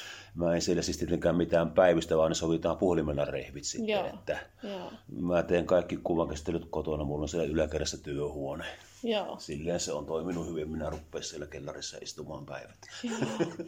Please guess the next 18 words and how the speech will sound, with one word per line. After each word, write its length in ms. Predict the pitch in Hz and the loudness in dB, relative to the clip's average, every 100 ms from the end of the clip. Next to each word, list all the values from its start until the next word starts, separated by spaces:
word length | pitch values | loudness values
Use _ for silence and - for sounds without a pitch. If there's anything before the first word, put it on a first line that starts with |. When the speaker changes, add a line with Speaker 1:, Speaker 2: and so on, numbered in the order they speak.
| - 175 - | -8 -6 -2
Speaker 2:
Mutta 240 | 240 247 | 0 0
se, 200 | - 427 | 2 2
minkä 220 | 415 285 | 2 2
takia 320 | 262 254 254 | -2 -2 -2
sinä 280 | 240 240 240 | -2 -2 0
olet 200 | 240 240 240 - | 0 -2 -4 0
täällä 400 | 381 339 214 190 | 2 2 2 0
tänään, 560 | 202 196 202 208 226 180 - | -2 -2 -4 -2 -4 -4 -2
niin, 400 | 208 202 196 202 | 0 0 -2 -2
niin 120 | 214 | -2
tosiaan, 400 | 220 220 220 208 208 - - | -4 -2 -2 -2 -4 -6 -8
ö, 180 | - - | -8 -4
opetat 680 | 262 262 269 226 185 - - - - - - - - | -2 2 2 2 -4 -8 -18 -20 -20 -20 -20 -20 0
Speaker 1:
Joo. 460 | 165 156 101 80 - | 8 10 10 8 6
Speaker 2:
kansalaisopistossa 1120 | 262 254 247 208 196 - 202 196 - 190 - 247 | 4 4 4 2 0 -2 -4 -4 -4 -4 0 4
Laukaassa 560 | 370 294 233 220 226 | 4 4 2 0 -2
tällä 260 | 220 208 208 | 0 0 0
hetkellä 600 | 208 208 - 202 196 | -2 -4 -4 -2 -2